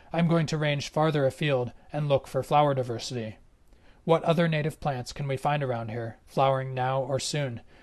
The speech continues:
that might add to the pollinator habitat in this grass-dominated patch? Part eleven. Willow and bee plant. Along the stream is a slender, silvery green stand of sandbar willow,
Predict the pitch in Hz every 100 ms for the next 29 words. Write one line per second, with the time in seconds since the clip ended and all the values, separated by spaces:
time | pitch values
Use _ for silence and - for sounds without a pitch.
0 | - - 156 147 135 143 151 131 120 131
1 | 131 139 135 127 123 117 117 120 120 113
2 | 117 - 131 123 - 127 120 - 120 117
3 | 113 113 113 - 127 123 - - _ _
4 | _ _ _ _ - _ _ _ - _
5 | _ - - - 139 123 131 139 131 117
6 | 101 _ _ - - 143 139 131 127 123
7 | 143 127 143 139 - 120 113 - - -
8 | _ _ _ _ _ _ - 160 156 170
9 | - - 151 135 135 139 147 135 156 151
10 | 151 151 147 - 160 151 165 156 151 147
11 | 139 - 151 131 123 120 - 131 127 117
12 | 123 123 131 127 113 110